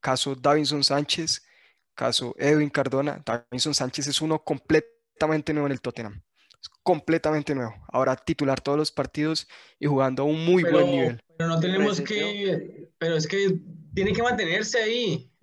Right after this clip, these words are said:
Speaker 2: Es que ese es el problema,
Speaker 1: Lo está
Speaker 2: que
Speaker 1: haciendo.
Speaker 2: no,
Speaker 1: Se
Speaker 2: no
Speaker 1: le ve
Speaker 2: tiene
Speaker 1: con
Speaker 2: que
Speaker 1: confianza.
Speaker 2: así simplemente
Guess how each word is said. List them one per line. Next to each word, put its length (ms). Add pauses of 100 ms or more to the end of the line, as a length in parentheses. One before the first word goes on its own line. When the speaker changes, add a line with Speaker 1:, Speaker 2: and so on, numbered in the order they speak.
Speaker 2:
Es 100
que 100
ese 120
es 40
el 80
problema, 260
Speaker 1:
Lo 40
está 160
Speaker 2:
que 60
Speaker 1:
haciendo. 460 (300)
Speaker 2:
no, 100
Speaker 1:
Se 120
Speaker 2:
no 80
Speaker 1:
le 60
ve 60
Speaker 2:
tiene 140
Speaker 1:
con 100
Speaker 2:
que 40
Speaker 1:
confianza. 720
Speaker 2:
así 280
simplemente 760